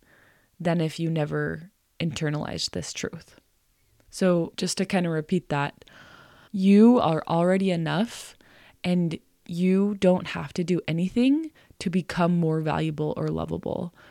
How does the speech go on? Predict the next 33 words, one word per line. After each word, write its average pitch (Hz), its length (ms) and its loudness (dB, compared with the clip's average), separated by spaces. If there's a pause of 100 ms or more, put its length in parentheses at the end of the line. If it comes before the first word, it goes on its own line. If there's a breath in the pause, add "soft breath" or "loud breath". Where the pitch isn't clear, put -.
(180 soft breath)
or 170 100 -2
have 160 240 -2
more 156 180 -4
worth. 87 320 -6
And 175 200 -2
once 180 240 2
you 180 140 2
realize 160 460 2
that 214 240 0
and 175 100 -2
internalize 170 680 -2
that, 262 300 -2 (460 loud breath)
then 170 800 8
and 175 160 2 (120)
only 262 440 10
then 156 500 0 (520 soft breath)
will 180 160 4
you 185 140 6
start 180 440 0
making 165 380 -4
powerful 165 480 -2
changes 196 760 -4 (640 soft breath)
that 165 300 -2 (100)
actually 165 560 2
last, 165 640 -4 (600 soft breath)
and 175 140 2
you'll 165 120 0
change 160 480 0
in 156 260 -2
dramatic 160 680 0
and 156 200 -6
rapid - 420 -6
ways. - 560 -10